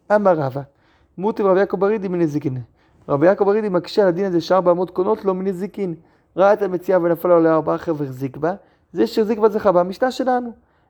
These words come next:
והיא אמרת ארבע אמות שאדם קונות לו בכל מקום, נקנו לארבע אמות דידי. אם אתה אומר שארבע אמות שאדם קונות לו בכל מקרה, אז אם כן היה צריך שארבע אמות שלו יקנו.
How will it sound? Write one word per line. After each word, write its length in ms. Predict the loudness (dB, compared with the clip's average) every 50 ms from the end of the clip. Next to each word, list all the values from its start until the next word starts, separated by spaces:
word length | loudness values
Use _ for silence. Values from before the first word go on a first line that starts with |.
| _ _
והיא 260 | -2 0 2 4 4 4
אמרת 300 | 4 2 0 -2 0 0
ארבע 180 | 0 0 0
אמות 180 | 0 -2 -2 -4
שאדם 220 | -4 -2 -2 -2
קונות 240 | -2 -2 -2 -2 -2
לו 60 | -2
בכל 220 | -4 -2 -2 -2 -2
מקום, 840 | -2 -2 -2 0 2 2 4 4 4 4 4 4 4 2 0 -2 -6 -10 _ _ _ _ _ -8
נקנו 400 | -6 -4 -4 -6 -4 -4 -2 2
לארבע 340 | 4 4 4 4 2 0
אמות 160 | 0 0 -2 -2
דידי. 300 | -4 -2 0 0 0 2 0
אם 40 | -2
אתה 120 | -2 -2
אומר 100 | -2 -2
שארבע 260 | -2 0 0 0 0 0
אמות 200 | 0 -2 -2 0
שאדם 260 | 0 0 2 0 0
קונות 260 | 2 2 0 2 2
לו 80 | 0 -2
בכל 200 | 0 -2 -2 -2
מקרה, 520 | -2 -4 -6 -2 0 2 4 4 4 2 0 -6 -12 -20 _ _ _ _
אז 120 | 2 4
אם 100 | 4 4
כן 180 | 4 2 2 2
היה 100 | 2 0
צריך 300 | 0 0 0 -2 -2 -2
שארבע 380 | -2 0 2 2 2 4 2 2
אמות 220 | 2 2 -2 -4
שלו 480 | -4 0 2 4 4 4 2 0 -4 -8 _
יקנו. 420 | -10 -8 -8 -4 -2 -2 -2 -2